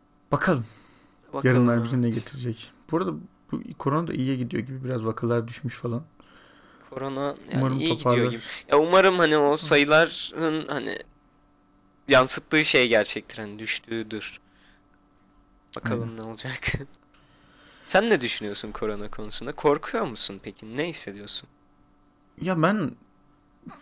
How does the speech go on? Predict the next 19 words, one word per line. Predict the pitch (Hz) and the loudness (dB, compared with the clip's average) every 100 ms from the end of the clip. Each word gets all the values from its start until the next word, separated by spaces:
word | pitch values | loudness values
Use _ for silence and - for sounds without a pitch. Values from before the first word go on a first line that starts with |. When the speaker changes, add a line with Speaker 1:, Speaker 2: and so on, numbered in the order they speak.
| _ | _
Speaker 1:
kendimle | - 147 147 175 202 | -6 0 2 2 2
ilgili | 185 170 | 2 2
o | |
kadar | 175 170 165 | 2 2 0
korkmuyorum | 156 151 170 170 | -2 -2 -2 0
ama | 123 | -2
işte | - 127 | -2 0
babaannem | 117 131 139 127 117 110 | 2 2 2 2 2 2
var, | 120 | 0
babam | 123 117 120 123 | -2 0 0 0
var, | 131 | 0
annem | 127 120 117 | 0 0 0
Speaker 2:
Hı | |
hı. | 117 | -2
Speaker 1:
var | 120 | -4
falan. | 143 131 | -4 -2
Onlarla | 135 143 120 | 0 0 0
ilgili | 104 104 | -2 -6
çekiniyorum. | - - 120 113 | -12 -8 -6 -4